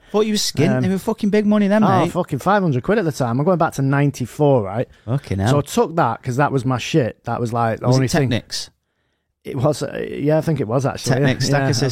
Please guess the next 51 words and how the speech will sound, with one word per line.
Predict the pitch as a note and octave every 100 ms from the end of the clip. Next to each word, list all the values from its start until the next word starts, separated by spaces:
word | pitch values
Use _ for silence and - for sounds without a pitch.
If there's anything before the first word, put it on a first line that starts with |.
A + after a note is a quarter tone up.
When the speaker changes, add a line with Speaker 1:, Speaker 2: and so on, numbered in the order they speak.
| D3
Speaker 2:
think |
it | A2+ A#2
was. | C3+ - -
Speaker 1:
Yeah, | - G2+
Speaker 2:
Um, | F#2 C#3+ C#3+
Speaker 1:
fucking | -
Speaker 2:
and | C#3+
I | E3
had | D#3+
all | D#3
my |
Speaker 1:
fuck | D3+ D3
like | C#3+
that. | C3+
Speaker 2:
C | B2
Ds, | G2+
right? | G#2+ C#3+ - _ _ _
Um, | A#2 A#2 A2+ A2 A2 F#2+ _ _ _ _ _ -
so | D3 C3 -
took | - F3 C3+
that. | B2 A#2+ A#2+
That | C3+
was | C3+ C3+
all | C#3+ C#3
I | B2+ A#2+
cared | - C#3 A#2+
about. | A2+ G#2 - - _ _
Went | D#3+ F3
to | -
my | D#3
mates. | C3+ A#2+ - - - _ _ _ -
And | D3
then | D3 C#3+ -
two | - G#3+ G#3+
weeks | G3+ F3 D3
I |
stayed | - C#3
at | B2
my | A#2
mate's, | A#2+ C3+
sorted | - B3 A3+
him | A3+
out, | B2 E3 - -
money-wise, | D#3 C#3 A2+ B2+ F#3 D#3
like, | D#3+ -
so, | - -
like, | C#3 C#3
thanks | - D#3+ -
for | D3+
letting | C#3+ C3
me, | A#2+